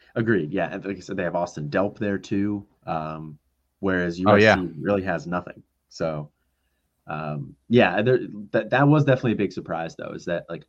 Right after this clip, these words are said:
Speaker 1: all of these guys really signed early, except for, you know, a couple, one or two, at least on the offensive side of the ball. So, you know, definitely a little bit of a surprise there on that one.
Speaker 2: Yeah.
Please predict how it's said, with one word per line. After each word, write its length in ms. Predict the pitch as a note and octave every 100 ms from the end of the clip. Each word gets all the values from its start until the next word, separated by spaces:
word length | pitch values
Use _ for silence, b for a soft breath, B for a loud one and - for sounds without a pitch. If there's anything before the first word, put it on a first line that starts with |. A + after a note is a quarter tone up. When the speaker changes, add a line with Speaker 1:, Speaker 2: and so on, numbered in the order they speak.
| -
Speaker 1:
all 300 | F#2+ G2+ G2
of 140 | F2
these 260 | E2 D#2+ D2+
guys 580 | D#2 D2+ - - - _
really 460 | E2 E2 D2+ C#2+ - _ _ _ _
signed 380 | - - F2 D2+
early, 320 | D#2+ D2 - -
except 360 | - E2 D2+
for, 380 | D#2 D#2 D#2 D2+ -
you 100 | E2+
know, 240 | D2+ D2+
a 60 | -
couple, 320 | D#2+ - C#2
one 160 | E2 D#2+
or 80 |
two, 320 | D2+ - C#2+ - _ -
at 60 | F2+
least 160 | F2
on 80 | F2
the 120 | D#2
offensive 320 | D2+ C#2+ C#2+
side 140 | - -
of 60 |
the 80 | -
ball. 260 | - - - _ _ _ _ _ _
So, 460 | - G2 E2 D#2 D#2 _ _ _ _
you 100 | -
know, 140 | C3+ -
definitely 380 | - B2+ C3+ A2+
a 380 | G2+ F2+ F2 F2 _ _ _
little 140 | G2+ F#2
bit 100 | E2+
of 80 |
a 40 | D2+
surprise 400 | - - D2+ D2
there 160 | D2
on 80 | B1+ A#1+
that 100 | -
one. 140 | D2+ - _ _ _ _ -
Speaker 2:
Yeah. 180 | G2